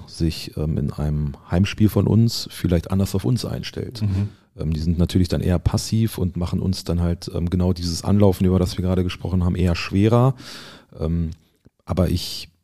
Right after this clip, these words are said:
Speaker 1: hab ähnliche Gedanken wie, wie du. Ich weiß nicht, ob es vielleicht manchmal zu brachial ist, was bei uns abgeht. Äh, in so einem Spiel vielleicht ja, aber es gibt dann natürlich, oder es gab natürlich auch Heimspiele,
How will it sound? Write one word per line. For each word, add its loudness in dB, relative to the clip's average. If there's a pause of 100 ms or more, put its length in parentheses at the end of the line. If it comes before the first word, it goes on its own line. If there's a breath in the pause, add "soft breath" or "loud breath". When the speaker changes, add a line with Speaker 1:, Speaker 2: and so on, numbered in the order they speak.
(260)
Speaker 1:
hab -2
ähnliche 6
Gedanken 2
wie, 2
wie 0
du. 2
Ich 0
weiß 4
nicht, 4
ob -4
es -6
vielleicht 0
manchmal 2
zu -2
brachial 2
ist, -2
was -2
bei 0
uns 0
abgeht. -2 (380 loud breath)
Äh, 0
in 4
so 6
einem 8
Spiel 2
vielleicht -2
ja, 2
aber 2
es -2
gibt -10
dann 0
natürlich, -4
oder -6
es -12
gab -4
natürlich -2
auch 0
Heimspiele, 2